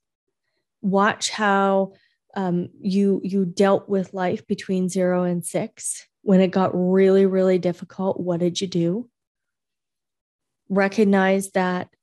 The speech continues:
possibly, quite possibly, when life gets really difficult now, the default mode of the conditioned mind is to go back there. So you wanna be able to see this so that as you're building your business,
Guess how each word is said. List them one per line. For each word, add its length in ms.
possibly, 720
quite 300
possibly, 680
when 220
life 220
gets 240
really 240
difficult 580
now, 460
the 180
default 720
mode 280
of 80
the 80
conditioned 500
mind 340
is 160
to 140
go 120
back 340
there. 320
So 140
you 120
wanna 180
be 260
able 300
to 180
see 440
this 540
so 180
that 260
as 240
you're 120
building 400
your 120
business, 680